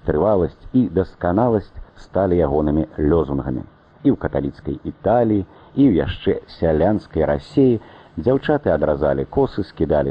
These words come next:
спадніцы і публічна дэфілявалі, скакалі і гойсалі па стадыёнах. Гэтае захапленне спортам у трыццатыя гады стала першай секс-рэвалюцыяй. Для колішня С С С Р яе маштабы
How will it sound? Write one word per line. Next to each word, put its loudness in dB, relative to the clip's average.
спадніцы 0
і 2
публічна 0
дэфілявалі, 2
скакалі 0
і 0
гойсалі 0
па 0
стадыёнах. 0
Гэтае 0
захапленне 0
спортам -2
у -4
трыццатыя -2
гады 0
стала 0
першай -2
секс-рэвалюцыяй. 0
Для 0
колішня 2
С 0
С -4
С -6
Р 2
яе 2
маштабы 0